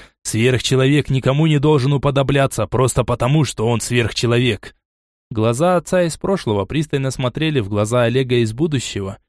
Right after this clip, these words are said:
не давая моргнуть или отвернуться. Добро, всё, что позволяет сверхчеловеку следовать инструкциям великого программиста вселенной, что идёт во благо сверхчеловека, развивает его и расширяет его возможности. Зло,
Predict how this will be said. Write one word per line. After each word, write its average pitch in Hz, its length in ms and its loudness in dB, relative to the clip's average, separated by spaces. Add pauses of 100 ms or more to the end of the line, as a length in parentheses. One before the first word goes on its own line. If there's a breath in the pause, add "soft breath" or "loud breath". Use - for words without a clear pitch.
(220)
не 117 140 2
давая 185 320 2
моргнуть 185 520 0
или 165 200 -2
отвернуться. 160 760 -2 (460)
Добро, 110 720 4
всё, 143 300 2
что 123 200 2
позволяет 123 680 2
сверхчеловеку 123 880 2
следовать 123 540 2
инструкциям 123 680 0
великого 120 560 2
программиста 117 640 0
вселенной, 120 680 0 (280)
что 127 360 2
идёт 131 280 2
во 135 100 4
благо 131 360 0
сверхчеловека, 127 920 0 (260)
развивает 127 720 2
его 135 260 4
и 113 80 4
расширяет 127 640 2
его 131 220 4
возможности. 117 840 0 (320)
Зло, 113 520 2